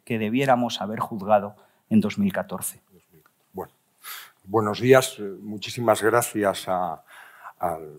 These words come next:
Speaker 2: profesor Javier Redondo y a la profesora Milosevic y, por supuesto, a, a faes, a la Fundación, por la, por la invitación. Ya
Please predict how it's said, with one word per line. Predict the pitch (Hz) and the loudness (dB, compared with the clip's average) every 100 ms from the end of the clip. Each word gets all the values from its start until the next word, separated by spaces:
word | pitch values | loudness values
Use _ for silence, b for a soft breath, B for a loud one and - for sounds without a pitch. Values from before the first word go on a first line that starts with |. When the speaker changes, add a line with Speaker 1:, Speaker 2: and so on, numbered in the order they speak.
| - | -10
Speaker 2:
profesor | 98 92 - 98 | -10 -6 -4 -2
Javier | - 98 110 104 | 2 4 4 2
Redondo | 101 113 127 110 104 | 0 2 2 2 2
y | |
a | 98 | 2
la | 92 | 0
profesora | 95 95 - 104 101 95 95 92 95 98 | -4 -10 -4 6 8 8 4 0 -2 -6
Milosevic | 98 98 110 - 110 107 - | -6 -2 0 0 -2 -2 -6
y, | |
por | - 90 | -10 -10
supuesto, | - - 87 - 95 90 | -8 -6 -6 -4 -2 0
a, | 87 82 82 82 - 82 82 - - | 0 -4 -8 -12 -16 -16 -12 -12 -10
a | |
faes, | - 104 107 101 95 | 6 8 8 6 -2
a | |
la | 90 87 | -4 -4
Fundación, | - 104 101 - 113 107 | -6 0 2 2 0 0
por | 107 101 | -2 4
la, | 95 87 B B B | 6 4 B B B
por | 117 107 | 0 4
la | 107 | 2
invitación. | 107 95 113 - 117 123 117 | 2 4 2 4 0 0 -2
Ya | 95 90 85 78 | 0 2 2 -2